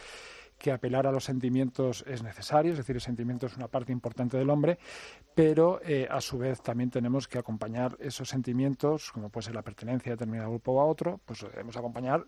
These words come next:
de razones, ¿no? Con una fundamentación histórica, eh, sociológica, en fin, con una cierta base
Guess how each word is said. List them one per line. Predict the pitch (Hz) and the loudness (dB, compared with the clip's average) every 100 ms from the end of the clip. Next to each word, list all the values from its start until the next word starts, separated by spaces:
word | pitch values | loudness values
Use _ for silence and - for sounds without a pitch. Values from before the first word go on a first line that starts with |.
| - | -12
de | - 127 113 | -12 -8 -6
razones, | - - 156 143 117 104 | -8 -2 0 2 0 0
¿no? | 123 | 0
Con | 131 | 0
una | 127 | -2
fundamentación | - 127 113 110 - 117 | -2 -4 -4 -8 -8 -8
histórica, | 110 - 160 156 147 147 147 - - - - | -8 0 2 2 2 2 2 -2 -20 -20 -14
eh, | - 110 | -8 -6
sociológica, | 104 95 - 92 156 - 151 135 143 | -6 -12 -12 0 0 0 -4 0 0
en | 160 | 0
fin, | - 135 135 | -4 -4 -4
con | 98 | -8
una | 107 | -10
cierta | 110 127 107 117 | -10 -10 -6 -4
base | 117 - 151 | -2 -2 -2